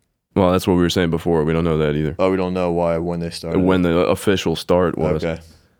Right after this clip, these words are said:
Speaker 2: What are we at here?
Speaker 1: Ninety
Speaker 2: Oh,
Speaker 1: minutes.
Speaker 2: yeah, with the, with the little break, it's like,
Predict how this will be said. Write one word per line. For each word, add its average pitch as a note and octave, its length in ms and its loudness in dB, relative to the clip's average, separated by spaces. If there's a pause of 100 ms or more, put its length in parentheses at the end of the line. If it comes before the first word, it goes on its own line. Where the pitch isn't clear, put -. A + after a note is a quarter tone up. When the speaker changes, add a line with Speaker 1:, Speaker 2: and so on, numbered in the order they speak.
(1300)
Speaker 2:
What G#2+ 140 -8
are G2+ 40 -6
we G2 120 -6
at F2+ 160 -4
here? F#2 240 -8 (760)
Speaker 1:
Ninety E2+ 320 0
Speaker 2:
Oh, E2 40 -2
Speaker 1:
minutes. E2 380 -4 (140)
Speaker 2:
yeah, A2+ 180 -2
with C3+ 320 -4
the, A2+ 400 -2
with A2+ 200 -12
the G2+ 80 -8
little G2+ 180 -2
break, F2 360 -6
it's E2 160 -16
like, F#2 140 -14